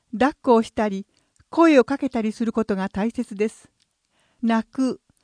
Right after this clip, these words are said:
答えるが繰り返されるうちに、赤ちゃんに安心感が生まれます。その安心感をもとに、周囲のものに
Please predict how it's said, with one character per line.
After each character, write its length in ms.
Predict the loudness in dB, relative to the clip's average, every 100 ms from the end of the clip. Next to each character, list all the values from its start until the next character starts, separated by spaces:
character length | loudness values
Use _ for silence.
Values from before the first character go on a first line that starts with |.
| _ _ -6
答 360 | -2 0 0
え 60 | 0
る 180 | -2 -8 _ _ _
が 200 | -2 -2 _ -6
繰 120 | -2
り 80 | 0
返 240 | 0 0
さ 140 | 0 0
れ 120 | 0
る 100 | 0
う 60 |
ち 180 | -2 -4
に、 200 | -4 -6 _ _ _ _ -6
赤 220 | -2 -2
ち 120 | 0
ゃ 60 | 2
ん 80 |
に 100 | 2
安 180 | 2 0
心 240 | -2 -8 -2
感 220 | 0 0
が 80 | 0
生 60 |
ま 120 | -2
れ 100 | -2
ま 140 | -4 -8
す。 220 | -12 _ _ _ _ _ _ _ _ _ _
そ 180 | -2
の 140 | 0 0
安 160 | 0
心 260 | -2 -6 -6
感 220 | -2 0
を 40 | 0
も 120 | 0
と 120 | -2
に、 220 | -4 -6 _ _ _ _
周 280 | -4 0 2
囲 60 | 4
の 120 | 2
も 120 | 2
の 100 | 0
に 220 | -2 -6